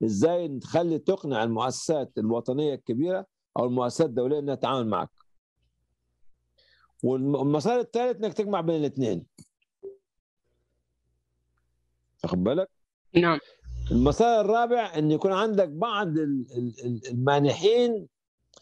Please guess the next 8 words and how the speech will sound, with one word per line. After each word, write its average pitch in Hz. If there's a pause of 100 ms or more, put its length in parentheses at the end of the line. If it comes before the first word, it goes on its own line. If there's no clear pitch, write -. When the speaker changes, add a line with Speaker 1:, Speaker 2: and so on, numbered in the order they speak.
(1040)
Speaker 1:
اللي 123
هم، 233 (280)
يعني، 160
واثقين 160
فيك 180
مية 175
في 131
المية. 104